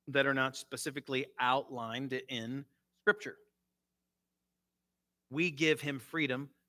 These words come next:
to give gifts, and whether that be talents,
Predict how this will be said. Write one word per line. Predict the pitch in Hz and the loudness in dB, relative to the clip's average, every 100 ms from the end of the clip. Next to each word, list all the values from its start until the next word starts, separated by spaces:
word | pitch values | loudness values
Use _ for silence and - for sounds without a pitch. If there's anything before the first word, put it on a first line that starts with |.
| _ _ _ | _ _ _
to | 143 | -10
give | 120 131 131 120 | -2 4 4 2
gifts, | 131 117 101 - - _ _ _ _ | -2 -2 -2 -10 -14 _ _ _ _
and | 135 127 113 - _ _ - | -6 -6 -8 -16 _ _ -4
whether | 127 117 | -4 -2
that | 117 110 | -2 -4
be | - 107 98 _ _ _ _ _ _ _ - | -8 -8 -10 _ _ _ _ _ _ _ 2
talents, | 151 127 113 - - | 2 2 -6 -12 -16